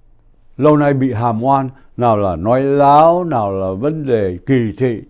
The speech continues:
Hóa ra toàn là những cái thứ súc sanh. Trong đó báo chí Mỹ đi theo Deep State để mà lờ đi cho cái vụ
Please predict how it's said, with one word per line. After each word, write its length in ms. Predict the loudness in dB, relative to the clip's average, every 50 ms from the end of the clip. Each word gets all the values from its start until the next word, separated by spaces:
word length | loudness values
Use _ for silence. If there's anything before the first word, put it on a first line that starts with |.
| _ _ _ _ -20 -20 _ _ _
Hóa 260 | -4 -2 0 0 2
ra 140 | 2 0 0 0
toàn 220 | 0 0 0 0 0
là 100 | -4 -4
những 200 | -4 -8 -6 -6
cái 120 | -6 -6 -6
thứ 320 | -4 -2 -2 -2 -2 -2 -8 -14 _ _ _ _ _ _ _ _ _ _ _ -20 _ _ _ _ _ _ _ _ _ _ _ _ _
súc 220 | -8 -8 -8 -4
sanh. 240 | 0 0 0 0 -2 -8 -14 -20 -20 _ _ _ _ _ _ _ _ _ _ _ _ _ _ _
Trong 200 | -2 -2 0 0
đó 300 | 0 0 0 0 -2 -2 -6 -10 _ -20 _ -8
báo 180 | -2 -2 -2 -2 0
chí 160 | 0 0 0
Mỹ 300 | 2 2 2 0 0 -4 -12 -18 _ -20 _ -4
đi 240 | 0 0 0 0 -2 -4
theo 360 | -2 -2 0 0 -2 -4 -8 -14 -20 _ _ _ _ _ _ -10
Deep 180 | -4 -2 -2 -4 -4 -8 -8
State 240 | -4 -2 -2 -2 -4 _ _ _ _ _ _ _ _ _ _ -14
để 220 | -10 -6 -6 -6 -6
mà 280 | -6 -6 -8 -8 -10 -12 _ _ _ -20 _ _ _
lờ 400 | -2 0 2 2 2 2 -2 -4 -4
đi 220 | -4 -4 -4 -4 -6
cho 100 | -8 -8
cái 120 | -6 -6 -6
vụ 300 | -6 -6 -8 -8 -10